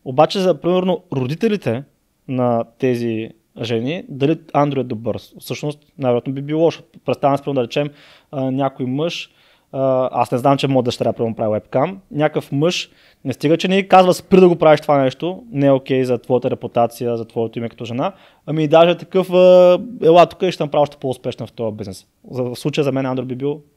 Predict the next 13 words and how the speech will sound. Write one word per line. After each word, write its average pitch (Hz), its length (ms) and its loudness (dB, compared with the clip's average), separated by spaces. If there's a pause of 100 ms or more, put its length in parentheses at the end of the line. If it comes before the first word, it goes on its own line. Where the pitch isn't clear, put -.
лошия 127 320 -4
герой. 98 240 -8 (640)
Така, 139 240 -2
обаче 143 220 2
от 165 60 -8
друга 190 160 2
страна 160 300 -2
пък 196 300 -6 (120)
говори 143 360 2
доста 143 260 0
полезни 139 280 0
неща 120 280 -2
за 123 320 -2